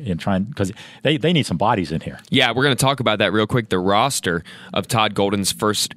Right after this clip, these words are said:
Speaker 2: inaugural season in Gainesville is starting to sh-, take shape. And as everyone saw last year, before there can be some additions, there are gonna be some departures. It doesn't mean the sky is falling. The first two that we know of,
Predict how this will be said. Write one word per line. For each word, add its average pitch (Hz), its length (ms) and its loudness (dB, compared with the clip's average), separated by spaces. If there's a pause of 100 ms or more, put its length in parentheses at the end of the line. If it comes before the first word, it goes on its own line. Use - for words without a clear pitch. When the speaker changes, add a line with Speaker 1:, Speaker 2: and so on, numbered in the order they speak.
Speaker 2:
inaugural 104 560 2
season 95 540 0 (500)
in 117 220 0
Gainesville 98 680 0 (580)
is 127 180 2
starting 151 360 0
to 107 60 -2
sh-, - 100 -4 (120)
take 139 260 -2
shape. 104 440 0
And 104 360 0 (380)
as 107 220 0
everyone 170 320 2
saw 185 260 2
last 139 420 0
year, 101 200 2
before 110 560 0
there 135 140 0
can 147 200 0
be 143 140 0
some 180 200 0
additions, 113 640 0
there 101 280 2 (300)
are 98 100 0
gonna 110 320 0
be 104 220 0
some 107 240 0
departures. 92 580 -2
It 80 140 -6
doesn't 110 320 0
mean 110 340 0 (380)
the 107 120 -2
sky 101 360 2
is 107 160 -2
falling. 98 500 2
The 95 120 -4 (200)
first 165 340 0
two 160 200 2
that - 160 0
we 131 140 2
know 107 260 4
of, 98 200 0